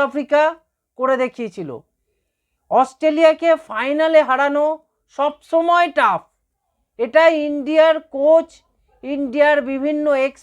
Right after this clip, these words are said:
প্লেয়াররা ভুলে গেছিল। তাদের বক্তব্য ছিল, বিশেষ করে ইন্ডিয়ান কোচেদের, তাদের বক্তব্য একটাই যে বিরাট কোহলি, রোহিত শর্মা, এই দুটো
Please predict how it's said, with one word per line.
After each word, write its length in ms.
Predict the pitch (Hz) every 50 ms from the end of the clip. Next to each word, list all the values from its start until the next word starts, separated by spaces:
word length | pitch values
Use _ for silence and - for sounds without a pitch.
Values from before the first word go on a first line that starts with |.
| _ -
প্লেয়াররা 420 | 277 277 277 277 277 254 285 302 294 247 240
ভুলে 220 | 247 254 262 262 240
গেছিল। 320 | 254 233 208 - 208 175 143 120 - _ _ _ _ _ _ _ _ _ _ _ _ _ _ _ _ _ _ _ -
তাদের 300 | 254 277 262 285 320 320 311 254 269
বক্তব্য 460 | 262 240 - _ - 302 294 240 233 254 320 320 320 -
ছিল, 160 | 320 294 302 294 294 302 - - _ _ _ _ _ _ -
বিশেষ 280 | 254 240 - 302 302 285 - -
করে 160 | 302 311 311 311 294 277
ইন্ডিয়ান 360 | 269 254 233 277 277 285 285 269 233 -
কোচেদের, 520 | 262 269 269 - 294 302 233 277 262 254 247 - _ _ _ _ _ _ _ _ _ _ -
তাদের 260 | 240 262 254 277 294 277 226 226 240
বক্তব্য 480 | 247 240 - _ - 302 302 240 233 285 294 277 277
একটাই 400 | 277 - _ - 294 302 311 330 330 320 285 226 202 262
যে 120 | 285 302 311 320 311 _ _ _ _ _ _ _ -
বিরাট 360 | 165 220 277 320 349 359 359 - - -
কোহলি, 300 | 320 320 320 320 339 359 370 370 _ _ _ _ _ -
রোহিত 320 | 180 214 254 294 311 277 _ _ -
শর্মা, 400 | 302 294 302 311 302 311 311 320 330 339 339 _ _ _ _ _ _ _ 220
এই 200 | 240 302 330 339 269 226
দুটো 240 | 294 294 240 311